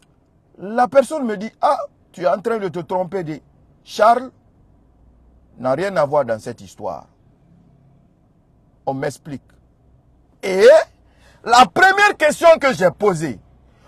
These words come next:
Monsieur le ministre de la Justice, l'appartement à Paris, comment vous l'avez obtenu ? Comment vous avez eu ? C'est pour qui ? » La réponse est que l'appartement de Paris,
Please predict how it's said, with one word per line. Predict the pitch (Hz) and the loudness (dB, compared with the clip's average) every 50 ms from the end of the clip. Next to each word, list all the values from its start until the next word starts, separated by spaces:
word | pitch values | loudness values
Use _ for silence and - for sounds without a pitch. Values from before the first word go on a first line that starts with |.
| _ - | _ -4
Monsieur | 254 302 320 302 - 381 403 381 330 294 | 0 2 2 2 0 0 2 4 4 4
le | 262 | 4
ministre | 269 294 311 254 170 214 | 2 -2 -2 -4 -2 0
de | 202 | 2
la | 196 175 | 2 2
Justice, | 160 123 185 175 - - 170 160 - - - _ _ _ _ | 0 -2 -6 -8 -10 -10 -12 -14 -14 -16 -18 _ _ _ _
l'appartement | - 202 277 339 349 - - 349 349 339 - - 370 370 381 392 381 - | -4 2 4 4 4 6 6 6 6 6 4 0 -2 2 2 2 4 4
à | - 208 190 | 4 4 4
Paris, | - _ - 220 214 202 214 190 151 107 - _ _ _ _ _ _ _ _ _ _ _ _ _ _ _ _ _ _ _ | 4 _ 6 6 6 6 4 0 -8 -10 -14 _ _ _ _ _ _ _ _ _ _ _ _ _ _ _ _ _ _ _
comment | - 415 415 403 403 381 339 269 | 4 4 6 8 6 6 4 4
vous | 262 | 2
l'avez | 247 233 233 240 277 | 4 4 4 6 6
obtenu ? | 262 214 190 - - - 208 202 196 208 233 262 - _ _ _ _ _ | 6 6 6 4 0 -2 -2 -2 -2 -4 -8 -10 -12 _ _ _ _ _
Comment | - - 415 403 381 349 330 330 302 - _ _ _ _ _ _ _ - | 4 6 6 8 8 8 8 8 6 2 _ _ _ _ _ _ _ -10
vous | 151 180 208 180 | -8 -4 2 4
avez | 214 202 175 202 208 226 254 | 6 6 6 4 2 2 2
eu ? | 220 | 0
C'est | 165 - 233 - | 0 0 0 0
pour | - 220 233 180 - - | 0 -2 -6 -6 -4 -2
qui ? » | 294 285 240 160 - - _ _ _ _ _ _ _ _ _ _ _ _ _ _ _ _ - | 0 0 0 -2 -4 -10 _ _ _ _ _ _ _ _ _ _ _ _ _ _ _ _ 0
La | 135 170 170 | 4 4 4
réponse | 185 202 - - 226 233 240 240 - - - _ | 4 2 -2 -2 0 0 0 0 -4 -8 -8 _
est | - 202 208 | 2 2 2
que | - 185 | 2 0
l'appartement | 175 170 185 190 190 202 196 - 202 196 196 202 190 | -2 0 0 2 2 2 0 0 -2 -2 0 0 0
de | 170 156 | 0 -2
Paris, | 127 - 143 143 151 170 185 190 | -4 0 0 0 0 -2 -6 -12